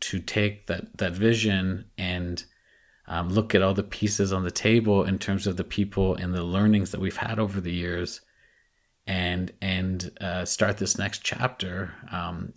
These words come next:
in, um, in the city this year, particularly in this context of time when we are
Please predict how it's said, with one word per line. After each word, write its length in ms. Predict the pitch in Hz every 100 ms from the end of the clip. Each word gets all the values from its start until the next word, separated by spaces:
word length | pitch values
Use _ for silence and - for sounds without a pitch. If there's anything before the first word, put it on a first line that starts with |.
| _
in, 520 | 98 92 92 92 - -
um, 480 | 92 87 90 - -
in 80 | 101
the 80 | 98
city 260 | - 95 90
this 260 | 107 -
year, 420 | 104 92 90 - _ _ _ _ _
particularly 800 | 117 117 113 113 107 101 98 -
in 120 | 98
this 100 | 90
context 460 | - 98 101 98 87
of 100 | -
time 380 | - 107 104
when 180 | 92 90
we 180 | 90 87
are 380 | 90 87 87